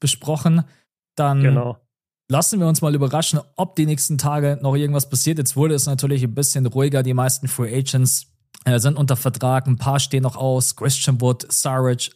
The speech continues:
Speaker 1: Thibault, P J Washington, Grant Williams, die sind restricted. T J Warren, Terrence Ross, Mo Bamba. Also ein bisschen was ist noch auf dem Markt, aber wir hören uns ja auch noch einmal am Sonntag für die Patronen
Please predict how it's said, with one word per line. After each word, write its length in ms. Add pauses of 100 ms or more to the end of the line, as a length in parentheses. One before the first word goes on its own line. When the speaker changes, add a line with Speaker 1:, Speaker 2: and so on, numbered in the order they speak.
Speaker 1:
Thibault, 540 (340)
P 80
J 220
Washington, 460
Grant 300
Williams, 260
die 80
sind 220
restricted. 580
T 100
J 220
Warren, 320
Terrence 400
Ross, 300
Mo 180
Bamba. 480 (340)
Also 160
ein 120
bisschen 280
was 160
ist 140
noch 120
auf 180
dem 140
Markt, 380
aber 380
wir 140
hören 200
uns 160
ja 100
auch 120
noch 180
einmal 520
am 120
Sonntag 460
für 160
die 100
Patronen 600